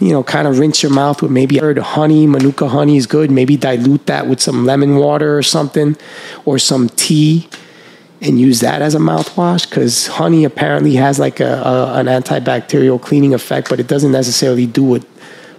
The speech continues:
mouthwash does, which is it kills all the bacteria, including the good bacteria. Yeah, some information, you know.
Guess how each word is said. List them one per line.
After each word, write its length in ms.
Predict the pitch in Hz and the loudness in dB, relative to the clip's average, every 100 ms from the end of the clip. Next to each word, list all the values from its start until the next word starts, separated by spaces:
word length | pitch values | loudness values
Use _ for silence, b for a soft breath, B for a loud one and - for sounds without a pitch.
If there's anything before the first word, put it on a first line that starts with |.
| - | -4
mouthwash 580 | 135 135 135 117 104 - | -4 -4 -4 -4 -4 -6
does, 400 | 127 135 - - | -8 -8 -10 -10
which 180 | 117 127 | -8 -6
is 160 | 123 | -6
it 100 | 120 | -10
kills 260 | - 127 120 | -6 -6 -6
all 240 | - 135 120 | -4 -2 -2
the 80 | |
bacteria, 640 | 117 120 - 135 120 110 117 - B B B B - - | -6 -8 -4 -2 -2 -6 -10 -12 B B B B -18 -12
including 440 | 123 - 139 135 | -8 -2 2 2
the 140 | 120 120 | 2 0
good 320 | - 120 107 | -2 -4 -4
bacteria. 560 | 107 110 - 123 120 123 _ - B B B B B B B B B B B B B - | -8 -6 -6 -6 -6 -10 _ -20 B B B B B B B B B B B B B -6
Yeah, 160 | 165 160 | -4 -2
some 240 | - 180 | 0 0
information, 680 | 147 - 127 123 123 - 131 | 0 -2 0 0 0 -2 -2
you 80 | 123 | 0
know. 200 | 143 | -2